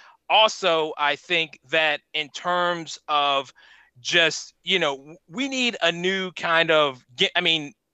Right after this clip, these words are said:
you can't go back to do rings after the Infinity Gauntlet. I mean, so I, I, I really think that this, this movie, uh, stands on its own, um, i-,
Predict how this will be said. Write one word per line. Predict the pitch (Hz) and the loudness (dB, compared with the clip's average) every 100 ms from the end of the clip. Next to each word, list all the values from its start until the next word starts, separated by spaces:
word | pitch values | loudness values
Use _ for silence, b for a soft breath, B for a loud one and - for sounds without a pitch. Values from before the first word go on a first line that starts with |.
| _ | _
you | 185 | -8
can't | - 269 180 | -2 -2 -2
go | 202 | -2
back | 175 165 | 0 -2
to | 151 | -6
do | 160 131 135 | -12 -6 0
rings | 170 156 135 - | 2 2 -2 -2
after | 147 147 - 147 | 0 0 -2 -6
the | 139 123 | -4 -4
Infinity | 113 165 131 117 | -2 -2 -2 -4
Gauntlet. | 110 98 - - - | -6 -8 -10 -10 -4
I | 165 | 0
mean, | 165 151 143 131 120 _ _ _ _ _ | 2 0 0 -6 -14 _ _ _ _ _
so | - 175 165 - | -4 0 0 -2
I, | - - - | -6 -6 -2
I, | 196 190 - | 0 0 0
I | 208 180 | -4 -4
really | 277 320 254 | -4 -2 -4
think | - 208 - | -4 -4 -4
that | 165 | -4
this, | 175 165 - - | -4 -8 -14 -14
this | 170 160 - b b b | -12 -12 -14 b b b
movie, | 180 175 160 - - | -6 -4 -4 -4 -2
uh, | 139 127 117 _ | 0 0 -2 _
stands | - - 185 202 | -8 0 2 2
on | 185 185 | 2 -2
its | 180 165 | -4 0
own, | 151 147 151 151 b b b | 2 2 -2 -8 b b b
um, | 139 135 135 131 127 - _ _ _ _ _ _ _ | -4 0 0 0 -4 -12 _ _ _ _ _ _ _
i-, | - | -12